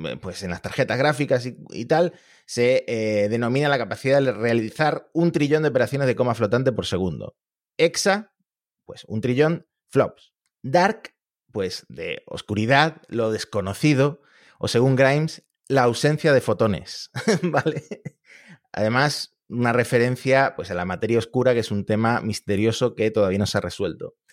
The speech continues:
Y Siderael, pues, es una forma estilizada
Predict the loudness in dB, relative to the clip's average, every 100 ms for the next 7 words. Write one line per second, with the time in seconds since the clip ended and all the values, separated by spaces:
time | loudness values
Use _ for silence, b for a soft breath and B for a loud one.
0 | b b b b -4 -2 2 4 6 6
1 | 6 4 2 -4 -16 _ 0 0 -2 -2
2 | 0 2 2 2 -4 -4 -4 0 2 2
3 | 2 2 2 0 -4